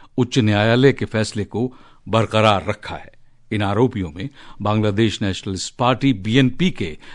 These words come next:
कार्यकारी अध्यक्ष तारिक रहमान भी शामिल हैं। न्यायिक प्रक्रियाओं की अखंडता और जवाबदेही की चिंताओं के बीच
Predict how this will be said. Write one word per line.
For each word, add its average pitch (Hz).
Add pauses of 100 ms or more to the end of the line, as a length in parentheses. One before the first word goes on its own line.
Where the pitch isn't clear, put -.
(160)
कार्यकारी 107
अध्यक्ष 85
तारिक 87
रहमान 90
भी 101
शामिल 113
हैं। 160 (340)
न्यायिक 104 (100)
प्रक्रियाओं 131
की 147 (120)
अखंडता 110 (280)
और 117
जवाबदेही 113
की 107
चिंताओं 127
के 117
बीच 113